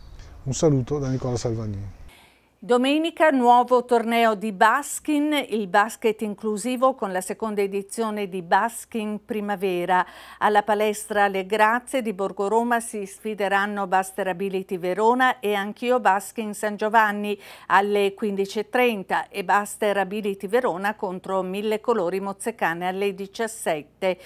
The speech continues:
Speaker 2: Un doppio appuntamento in cui circa sessanta atleti delle tre società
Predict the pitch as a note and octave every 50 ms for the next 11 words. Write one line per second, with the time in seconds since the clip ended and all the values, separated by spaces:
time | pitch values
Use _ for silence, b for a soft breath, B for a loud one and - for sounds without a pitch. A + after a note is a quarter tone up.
0 | B B B B B - F#3+ G3+ G3 A3 A3 - G#3+ G3+ - G#3+ G#3 F#3+ - A#3
1 | A#3 A3 F#3 F3+ F#3+ F#3 - G#3+ G#3+ G3+ - A3 G#3 G#3 G3 - - C4 B3+ B3
2 | B3 - A#3 G#3+ A3 - A#3+ A3+ - - C4+ C4+ C4+ C4+ B3 B3 - A3 G#3+ F3+
3 | E3+ - - F3+ E3+ F3 F3 F#3 F#3 F#3 - - G#3+ A3+ A3+ - - G3+ F#3+ -
4 | - A#3 A#3 - A3 E3 D#3+